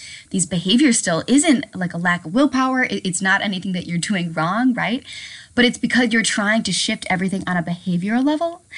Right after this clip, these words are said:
and true transformation, true change all happens on a deep inner belief level. So in this module, for instance, we, we tackle how do we actually shift those beliefs so that we can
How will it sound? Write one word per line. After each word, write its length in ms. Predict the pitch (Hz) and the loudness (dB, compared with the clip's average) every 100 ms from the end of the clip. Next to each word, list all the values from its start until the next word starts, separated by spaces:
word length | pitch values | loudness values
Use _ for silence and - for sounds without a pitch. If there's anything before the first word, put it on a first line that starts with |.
| - - | -14 -4
and 160 | 220 202 | 0 2
true 460 | - - 214 240 | 0 -2 2 2
transformation, 880 | 262 - 214 - 190 160 185 226 220 | 2 0 -4 -4 -2 0 0 0 -2
true 560 | - - 233 233 269 277 | -2 -2 0 2 2 0
change 640 | - 208 190 208 269 - - - | -6 -4 -6 -2 -2 -4 -10 -4
all 200 | 180 190 | -2 0
happens 420 | 185 170 196 185 | -2 -8 -8 -8
on 120 | - 180 | -4 -4
a 160 | 180 - _ - | -4 -6 _ -10
deep 280 | 185 196 - - | -4 -4 -6 -6
inner 240 | 170 180 | -2 -2
belief 480 | 160 165 156 151 160 | -2 -4 -2 -4 -4
level. 300 | - - - _ - - - | -10 -10 -14 _ -20 -18 -12
So 140 | - - | -8 -2
in 100 | 202 | -2
this 160 | 190 | -2
module, 380 | 190 175 170 175 | 0 -2 -2 -4
for 140 | 175 | -4
instance, 360 | 165 165 160 165 | -4 -2 -4 -4
we, 220 | - 180 | -4 -6
we 100 | 165 | -4
tackle 440 | 170 - 156 165 151 | -6 -6 -6 -6 -12
how 220 | - - | -10 -8
do 60 | 196 | -6
we 140 | 208 | -6
actually 340 | - 165 - 175 | -4 -4 -4 -6
shift 260 | - 160 | -4 -6
those 160 | - 165 | -6 -8
beliefs 460 | - 147 220 - - - - | -6 -4 -4 -4 -8 -14 -18
so 260 | - - 311 | -6 0 2
that 400 | 240 180 233 - - | 2 -2 -4 -10 -8
we 120 | 190 | -6
can 180 | 202 | -6